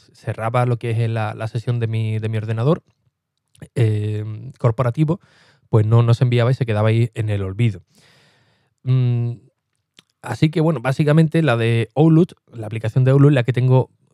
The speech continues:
exclusivamente para, para el trabajo, para no mezclarla con, con la mía personal o con la corporativa y tenerla ahí diferenciada, ¿no? Que todo lo que vaya llegando,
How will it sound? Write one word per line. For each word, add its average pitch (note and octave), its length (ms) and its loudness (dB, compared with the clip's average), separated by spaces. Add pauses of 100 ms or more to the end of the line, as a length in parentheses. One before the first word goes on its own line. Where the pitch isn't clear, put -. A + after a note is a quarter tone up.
exclusivamente B2 640 0
para, A#2 240 0
para A#2+ 160 0
el A#2 80 0
trabajo, D3+ 400 2
para A2+ 160 0
no G#2+ 120 -4
mezclarla A2+ 600 0
con, A2 640 0 (100)
con G#2 420 -2
la G#2 100 -8
mía G#2+ 160 -4
personal B2 560 -2
o A2 200 -6
con A2 140 -6
la G2+ 260 -10
corporativa D3+ 800 -2 (460)
y C3 120 -4
tenerla B2 300 2
ahí C3+ 100 4
diferenciada, A2 680 -2
¿no? A2 140 -6
Que G2+ 160 -14
todo A2 180 -4
lo A2+ 80 -2
que A#2 140 -2
vaya A2+ 180 -2
llegando, A#2 400 -2